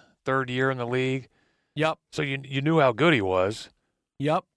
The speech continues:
Speaker 1: But once we started practice is when, uh, and I experienced it firsthand, is when I realized just how good he was. 'Cause, I
Speaker 2: When you
Speaker 1: mean,
Speaker 2: would
Speaker 1: it's
Speaker 2: say, sorry.
Speaker 1: Yeah, I was just saying, he,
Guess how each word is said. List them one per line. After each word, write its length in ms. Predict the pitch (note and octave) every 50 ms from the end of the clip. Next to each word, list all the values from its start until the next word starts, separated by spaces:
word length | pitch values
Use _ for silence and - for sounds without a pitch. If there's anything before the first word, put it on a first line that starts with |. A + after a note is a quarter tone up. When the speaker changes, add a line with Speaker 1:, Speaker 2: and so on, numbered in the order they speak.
| - D3
Speaker 1:
But 120 | - A2 G#2+
once 260 | A#2 B2+ B2 - -
we 120 | C3 B2+
started 340 | - - - C3+ B2 A#2 -
practice 600 | - C#3+ C#3 C#3 C#3+ - - G2+ F#2+ - - -
is 120 | G2+ F#2
when, 360 | G2 G#2+ G#2 G#2 G2+ G2 G2 G2
uh, 460 | G2 G2 F#2 F#2 F#2 F2+ F#2 F#2 - -
and 180 | G2+ F#2+ G2+
I 140 | G#2 G#2 G#2
experienced 760 | G2+ F2+ - - - - C3 B2+ B2 A#2+ A2 G#2 - - A2+
it 120 | G2+ F2 _ _ _
firsthand, 640 | _ - A#2 A2 G2+ - - A#2+ A#2+ A#2 A2 G2+ F#2+
is 100 | F2 F#2
when 140 | G2+ G2+ G2
I 120 | G2 G2
realized 640 | G2 F#2+ G2 G#2 G2+ G2+ G2+ F#2+ F#2 F#2 F2 E2 F#2+
just 200 | G#2 G2+ - -
how 140 | G2+ F#2 E2+
good 220 | E2+ G2 F#2 F2+
he 60 | F2
was. 440 | D#2+ E2 E2 D2+ C#2 - - - _ _ _ _ _ _ _ _ -
'Cause, 120 | A3+ G3
I 100 | G#3 G#3
Speaker 2:
When 100 | G#3 G#3+
you 40 | B3
Speaker 1:
mean, 60 | B3+ A3+
Speaker 2:
would 140 | A#3 - B3+
Speaker 1:
it's 280 | A#3 G#3+ G3 - -
Speaker 2:
say, 20 | - _ _ _ _ _ _ _ _ _ _
sorry. 280 | - C#3 A#2+ G#2+ G2 G2+ -
Speaker 1:
Yeah, 220 | A#2 A#2+ A#2+ A#2
I 40 | A2+
was 140 | A2 G#2+ G#2
just 100 | G2+ -
saying, 180 | - A#2 G#2
he, 140 | A2 A2+ A2+